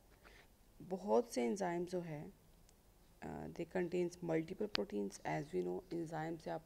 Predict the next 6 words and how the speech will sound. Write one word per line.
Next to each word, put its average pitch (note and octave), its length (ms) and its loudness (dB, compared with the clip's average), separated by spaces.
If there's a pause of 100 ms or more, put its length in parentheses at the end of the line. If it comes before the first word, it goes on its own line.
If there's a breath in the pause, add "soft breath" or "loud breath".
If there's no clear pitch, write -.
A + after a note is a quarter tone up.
protein E3 340 -4
in D#3+ 180 0
nature E3+ 300 -4 (120)
consisting E3 600 -6
of E3 180 -2 (600 loud breath)
many F3+ 240 6